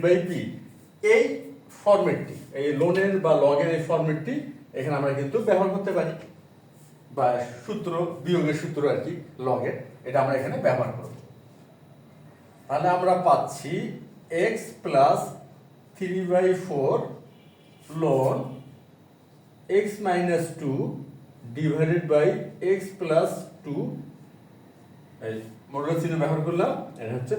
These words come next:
প্লাস সি। আমরা কিন্তু যোগজটি অবশেষে নির্ণয় করতে পারলাম।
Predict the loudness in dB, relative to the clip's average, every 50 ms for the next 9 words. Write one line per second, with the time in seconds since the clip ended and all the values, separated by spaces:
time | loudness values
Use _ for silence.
0 | -2 0 4 4 4 4 2 -2 -6 -10 -14 -12 -8 -8 -8 -8 -8 -12 -16 -18
1 | -20 -20 -20 -20 -20 -20 -20 -20 -20 -20 -20 -20 -20 -20 -20 -20 -20 -20 -20 -20
2 | -20 -20 -20 -20 -20 -20 -20 -20 -20 -20 -20 -20 -14 -8 -4 -2 0 2 2 2
3 | 2 0 -2 -2 -2 0 0 0 0 -2 -2 -4 -4 -4 -4 -4 -4 -4 -2 0
4 | 0 0 0 -2 -4 -6 -8 -6 -4 -4 -2 -2 0 0 0 -2 -2 -6 -8 -4
5 | 0 0 0 0 0 -4 -8 -10 0 4 6 6 6 4 2 -2 -6 -8